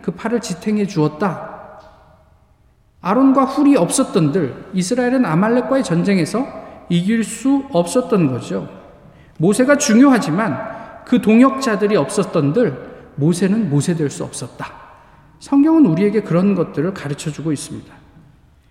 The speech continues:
그런데 저에게는 고민이 있습니다. 목사로서 이런 동역을 생각하면 더 성숙한 사람, 또 나랑 호흡이 잘 맞는 사람,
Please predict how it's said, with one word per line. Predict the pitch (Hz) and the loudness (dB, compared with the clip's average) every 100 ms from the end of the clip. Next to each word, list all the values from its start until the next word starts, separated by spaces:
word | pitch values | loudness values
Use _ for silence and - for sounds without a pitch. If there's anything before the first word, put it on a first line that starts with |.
| _ - _ | _ -20 _
그런데 | - 208 269 | -4 0 0
저에게는 | - 175 202 220 226 | 0 0 2 0 0
고민이 | - 170 196 196 | 0 2 4 4
있습니다. | - - 120 - - - _ _ _ _ _ _ _ _ _ _ _ _ _ _ - | 2 -4 -12 -14 -20 -20 _ _ _ _ _ _ _ _ _ _ _ _ _ _ -6
목사로서 | 170 208 247 180 180 | -2 2 2 2 2
이런 | 196 226 | 2 2
동역을 | 208 208 214 233 | 4 4 4 2
생각하면 | 226 214 202 180 156 226 160 120 - - - - - - - - | 0 0 0 0 2 2 0 -2 -8 -14 -16 -20 -20 -20 -20 -6
더 | 180 | -2
성숙한 | 196 226 208 - 202 | 0 0 -2 -2 -2
사람, | 156 127 117 - - - - _ _ _ _ | -2 -4 -8 -16 -20 -20 -20 _ _ _ _
또 | 214 | 0
나랑 | 165 156 190 202 | 2 2 2 2
호흡이 | 233 240 220 | 2 2 0
잘 | 180 190 | 0 0
맞는 | 170 139 175 | 2 2 2
사람, | 170 147 120 | 2 -2 -6